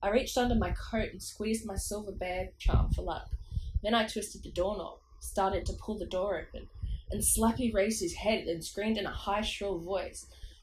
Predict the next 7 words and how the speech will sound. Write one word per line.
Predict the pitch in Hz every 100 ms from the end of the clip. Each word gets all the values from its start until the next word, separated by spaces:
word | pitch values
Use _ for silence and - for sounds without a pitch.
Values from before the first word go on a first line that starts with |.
| -
Help! | - 403 - - - -
I'm | -
being | 247 403 277
kidnapped! | - 508 339 208 - - - -
Somebody, | - 311 370 302 349 -
help | - 427 453
me! | 285 214